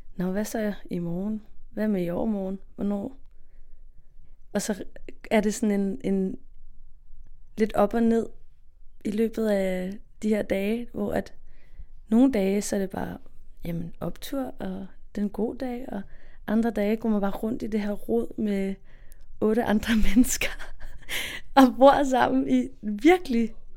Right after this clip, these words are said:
lille sommerhus. Og så gå og være, ja, til stede hele tiden med de her mennesker, som vi er samlet. Øhm, og ikke være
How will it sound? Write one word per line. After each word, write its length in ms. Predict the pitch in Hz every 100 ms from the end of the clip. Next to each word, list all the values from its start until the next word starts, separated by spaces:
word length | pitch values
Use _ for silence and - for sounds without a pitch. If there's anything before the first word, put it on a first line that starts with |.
| -
lille 320 | 208 226 220
sommerhus. 720 | 233 202 196 208 202 - - - - - - - - - - - - -
Og 300 | 208 208 196
så 180 | - - - - - - - -
gå 160 | 226 220
og 200 | - 214
være, 260 | 202 202 196 - - - - - - - -
ja, 140 | 208 196
til 140 | - 220
stede 400 | - 220 226 247
hele 200 | 247 240
tiden 300 | - 226 214
med 80 |
de 120 | 202 214
her 80 |
mennesker, 400 | 202 208 - 240 220 - - - - -
som 200 | - 202
vi 80 | 196
er 160 | 202 - - - -
samlet. 440 | - 196 208 226 - - - - - - - - - -
Øhm, 720 | 208 202 190 180 185 185 185 185 - - - - - - -
og 160 | 196 190
ikke 260 | 190 - - - - - -
være 360 | 208 190 190